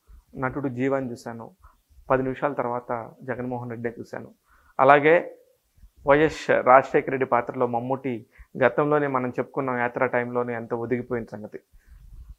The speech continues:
అలాగా ఇవన్నీ characters కూడా, శుభలేఖ సుధాకర్ గురించి ఎస్పెషల్గా చెప్పాలి, రెడ్డి అనే ఒక character చేశాడు. అలాగే నందిగం సురేష్ పాత్రలో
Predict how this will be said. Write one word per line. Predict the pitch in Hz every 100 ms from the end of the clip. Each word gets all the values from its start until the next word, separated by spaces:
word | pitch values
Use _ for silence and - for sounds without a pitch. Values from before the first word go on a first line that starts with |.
| _ _ _ _ _ -
అలాగా | 151 190 202 196 156 143 147 - - _ _ _ _ -
ఇవన్నీ | 151 165 190 196 196
characters | 190 160 160 160 147
కూడా, | 139
శుభలేఖ | 123 139 156 170
సుధాకర్ | 151 147 143 139
గురించి | 131 131 127
ఎస్పెషల్గా | 127 - 139 135 131
చెప్పాలి, | 127 - 127 123
రెడ్డి | 123 123 135
అనే | 127 123
ఒక | 123 -
character | 113 120 120 139 -
చేశాడు. | 123 - 131 120 - _ _ _ _ _ - _ _ - - -
అలాగే | 139 147
నందిగం | 131 135 190 214 185
సురేష్ | 160 143 -
పాత్రలో | 123 - 127 123 113